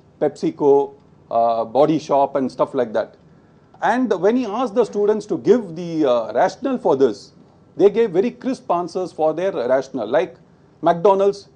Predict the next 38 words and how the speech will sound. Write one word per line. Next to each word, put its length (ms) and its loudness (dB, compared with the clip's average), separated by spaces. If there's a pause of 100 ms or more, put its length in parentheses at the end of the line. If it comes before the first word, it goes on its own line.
(180)
everyone 380 0
has 160 -2
to 100 -8
eat, 300 -6 (580)
okay? 300 -2 (300)
And 160 0
every 400 2
single 340 -2
investment 480 -4
idea 260 2
was 180 -2
illustrated. 640 -4 (920)
So 160 0
he 160 -2
found 320 0
that 260 0
they 140 6
never 340 0
had 260 0
a, 140 0 (200)
recommended 600 -2
something 380 -4
like, 280 -2
you 60 -4
know, 220 -4 (1040)
some 420 -4
General 360 2
Dynamics, 600 0
uh, 180 0
Electronics 520 -4
Corporation, 500 -2
no, 80 -4
no, 100 -4
because 220 0
they 80 4
couldn't 260 -2
illustrate 440 -6
it. 120 -10